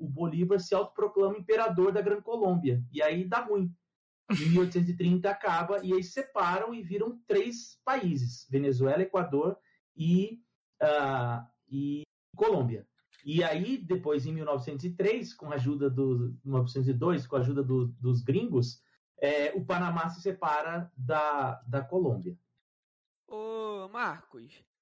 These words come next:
Speaker 2: a
Speaker 1: Hum.
Speaker 2: respeito dessa questão da, da colonização da América Espanhola, a gente
Speaker 1: Hum.
Speaker 2: costuma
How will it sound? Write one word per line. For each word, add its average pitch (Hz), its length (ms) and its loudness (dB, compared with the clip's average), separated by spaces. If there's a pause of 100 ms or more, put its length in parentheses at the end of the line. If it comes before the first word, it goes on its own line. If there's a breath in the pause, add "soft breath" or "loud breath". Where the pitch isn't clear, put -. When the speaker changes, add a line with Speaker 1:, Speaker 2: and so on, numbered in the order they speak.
(140)
Speaker 2:
a 160 60 2
Speaker 1:
Hum. 156 40 4
Speaker 2:
respeito 135 540 0
dessa 247 260 -12
questão 196 560 -10
da, 139 800 -4 (280)
da 143 120 -8
colonização 170 800 -10
da 175 100 -4
América 151 320 -8
Espanhola, 156 640 -10 (440)
a 127 40 -12
gente 131 280 2
Speaker 1:
Hum. 120 60 0
Speaker 2:
costuma - 280 -14